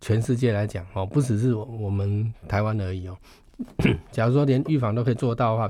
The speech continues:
对全世界来讲都是一个很好，很好的一个，哦，救赎啦。因为你说打第三剂，哦，再来是加强型，哦，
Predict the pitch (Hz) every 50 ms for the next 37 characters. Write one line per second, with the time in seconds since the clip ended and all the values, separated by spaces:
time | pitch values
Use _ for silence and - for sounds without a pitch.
0 | 113 - - 131 - - 113 117 123 123 117 123 123 113 107 107 107 101 87 -
1 | - - - - - - - 147 147 139 - - 143 135 135 131 117 104 110 117
2 | 123 120 104 98 107 117 113 101 95 90 92 101 104 104 95 92 - - - -
3 | - - - - - - - - - - - - 101 90 95 98 - - - _
4 | - - 170 147 120 104 - - 101 95 92 95 95 110 131 156 160 147 139 -
5 | - - - 107 104 104 - 135 139 143 151 - - _ _ - - - 107 110
6 | - - 147 135 - 147 147 147 - 156 143 123 120 - - _ _ _ _ -
7 | - 104 95 101 - 147 135 120 123 139 135 127 131 - 139 143 117 131 123 131
8 | 127 - 90 85 87 - _ _ _ - _ _ _ - _ _ - - 101 90
9 | 90